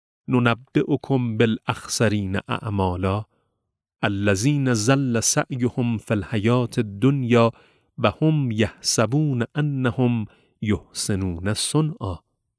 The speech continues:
بگو ای پیامبر، آیا من شما را آگاه کنم از آن کسانی که کردارشان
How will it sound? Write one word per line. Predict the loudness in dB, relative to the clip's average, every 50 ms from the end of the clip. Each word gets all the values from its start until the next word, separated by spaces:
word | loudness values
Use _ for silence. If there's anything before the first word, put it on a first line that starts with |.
| _ _ _ _ _ _ _ _ _ 0
بگو | 0 2 2 0 -2 0 0
ای | 0 0 0 -4 -6
پیامبر، | -2 0 2 2 2 0 0 -2 -2 -2 -2 -2 -4 -6 -10 -14 _ _ _ _ _ _ _ _ _ _ _ _ _ _
آیا | 2 2 4 4 2
من | 4 4 4 4 4 0 -2 -6
شما | -2 0 2 4 4 4
را | 4 4 4 4
آگاه | 2 2 4 4 4 2 2 0 -2
کنم | 0 2 4 4 2 2
از | 0 2 2
آن | 2 2 2 0
کسانی | 0 0 0 2 2 2 2 0 0
که | 4 6 6 6 4 2 -10 -20 _ _ _
کردارشان | -6 0 0 0 2 4 4 6 6 6 6 4 2 2 2 2 0 0